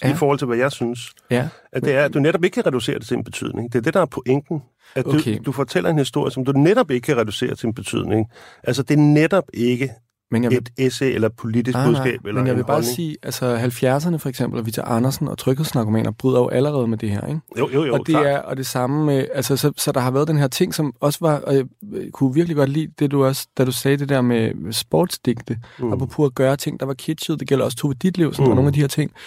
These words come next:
Speaker 1: Øh, nogle af de her folk, som jeg identificerer mig med, fordi de gjorde op med, hvad der var, hvad
Speaker 2: Mm.
Speaker 1: man ligesom måtte fylde ind i kunsten. Og det,
Speaker 2: Mm.
Speaker 1: jeg føler,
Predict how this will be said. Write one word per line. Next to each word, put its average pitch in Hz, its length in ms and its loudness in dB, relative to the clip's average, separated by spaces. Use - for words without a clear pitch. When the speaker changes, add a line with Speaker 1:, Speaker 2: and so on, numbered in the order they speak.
Speaker 1:
Øh, 131 440 4
nogle 143 180 0
af 151 40 2
de 147 80 -2
her 156 60 2
folk, - 300 -2
som 160 140 -2
jeg 151 120 0
identificerer 160 640 0
mig 160 140 2
med, 151 200 2
fordi 175 180 -2
de 160 100 -4
gjorde 156 300 2
op 165 220 0
med, 156 260 4
hvad 139 180 2
der 147 100 -2
var, 151 240 -4
hvad 101 440 0
Speaker 2:
Mm. 160 60 2
Speaker 1:
man 180 100 4
ligesom 156 300 2
måtte 143 300 2
fylde - 220 -2
ind 151 160 -4
i 151 40 -4
kunsten. - 500 -4
Og 147 160 -2
det, - 80 -2
Speaker 2:
Mm. - 60 2
Speaker 1:
jeg 156 140 4
føler, 185 260 2